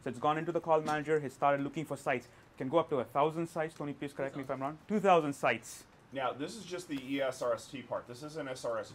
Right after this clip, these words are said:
Speaker 2: V, right?
Speaker 1: This is not S R S V, and no, there's nothing to do with S R S V.
Speaker 2: Okay, so you can't do any S R S V stuff from inside of this?
Speaker 1: No.
Speaker 2: Okay, well,
Speaker 1: And
Speaker 2: that's fine.
Speaker 1: And S R S V is a totally, it's being changed. There's Unity connection coming on the blade,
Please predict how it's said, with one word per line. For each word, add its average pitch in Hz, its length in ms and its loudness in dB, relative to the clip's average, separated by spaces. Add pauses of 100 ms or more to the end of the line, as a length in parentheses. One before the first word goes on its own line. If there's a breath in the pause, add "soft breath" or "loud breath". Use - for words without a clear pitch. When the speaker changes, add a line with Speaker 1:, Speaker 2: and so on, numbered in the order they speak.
Speaker 2:
V, 110 180 -10 (240)
right? 90 140 -6 (100)
Speaker 1:
This 170 200 4
is 165 120 0
not 156 200 4
S 180 160 0
R 170 80 4
S 165 160 0
V, 165 320 0
and 131 360 -4 (120)
no, 117 320 -4
there's 123 160 -6
nothing 143 240 -2
to 135 80 -4
do 131 80 -2
with 127 100 -2
S 117 160 -4
R 110 80 0
S 110 60 -6 (100)
V. 92 60 -14 (120)
Speaker 2:
Okay, 123 220 -4
so 120 160 -10
you 123 60 -8
can't 123 240 -8
do 113 100 -4
any 110 160 -10
S 107 140 -8
R 107 100 -6
S 98 100 -8
V 98 140 -12
stuff 98 260 -6
from 98 120 -16
inside 98 260 -6
of 98 60 -8
this? 101 160 -14 (180)
Speaker 1:
No. 131 220 2 (200)
Speaker 2:
Okay, - 220 -8
well, 110 160 -2
Speaker 1:
And 131 180 2
Speaker 2:
that's 117 200 -6
fine. 82 220 -12 (200)
Speaker 1:
And 139 220 0
S 156 160 0
R 190 100 8
S 185 80 -2
V 196 120 0
is 170 100 0
a 151 60 8
totally, 156 300 4 (220)
it's 131 160 -4 (100)
being 165 220 2
changed. 147 520 0
There's 117 180 -4
Unity 139 200 -2
connection 135 460 -6
coming 143 260 -4
on 139 120 -2
the 127 80 -4
blade, 127 420 -2